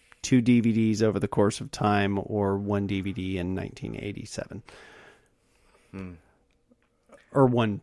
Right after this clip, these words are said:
Speaker 1: they didn't have D V Ds
Speaker 2: Now,
Speaker 1: in
Speaker 2: now, when you,
Speaker 1: eighty-seven.
Speaker 2: what, what do
Speaker 1: Sorry.
Speaker 2: you consi-, what do you consider? Like Playboy? <clears throat> I don't consider Playboy porn.
Speaker 1: No,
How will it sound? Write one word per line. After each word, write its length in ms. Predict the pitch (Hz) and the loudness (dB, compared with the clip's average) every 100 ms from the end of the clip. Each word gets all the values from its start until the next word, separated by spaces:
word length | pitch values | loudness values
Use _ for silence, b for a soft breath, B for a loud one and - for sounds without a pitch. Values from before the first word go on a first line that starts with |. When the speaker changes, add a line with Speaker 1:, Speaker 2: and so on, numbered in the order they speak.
| _ _ | _ _
Speaker 1:
they 120 | - 104 | -4 -2
didn't 140 | 92 | -4
have 160 | 110 - | -12 -14
D 80 | - | -14
V 100 | - | -14
Ds 180 | - | -2
Speaker 2:
Now, 120 | 127 123 | 0 0
Speaker 1:
in 100 | 127 | 2
Speaker 2:
now, 100 | 117 | 2
when 160 | 117 | 4
you, 80 | 123 | 0
Speaker 1:
eighty-seven. 120 | 117 | 0
Speaker 2:
what, 120 | 127 117 | 2 4
what 120 | 127 | 4
do 60 | 120 | 4
Speaker 1:
Sorry. 40 | |
Speaker 2:
you 60 | 110 | 0
consi-, 340 | 110 107 - | -2 -6 -2
what 200 | 127 127 | 2 2
do 60 | 117 | 2
you 60 | |
consider? 340 | 104 98 92 58 | -2 -4 -6 -6
Like 240 | 76 85 | -6 -2
Playboy? 460 | - 123 120 131 127 _ _ | 4 4 6 2 0 _ _
<clears throat> 180 | _ | _
I 200 | - 147 | 2 4
don't 140 | 147 127 | 4 2
consider 300 | 104 104 85 | -2 -4 -2
Playboy 380 | 90 85 82 80 | -2 0 0 0
porn. 360 | 82 76 76 - _ _ _ _ _ _ _ - | -4 -8 -10 -14 _ _ _ _ _ _ _ 0
Speaker 1:
No, 260 | 135 117 | 4 4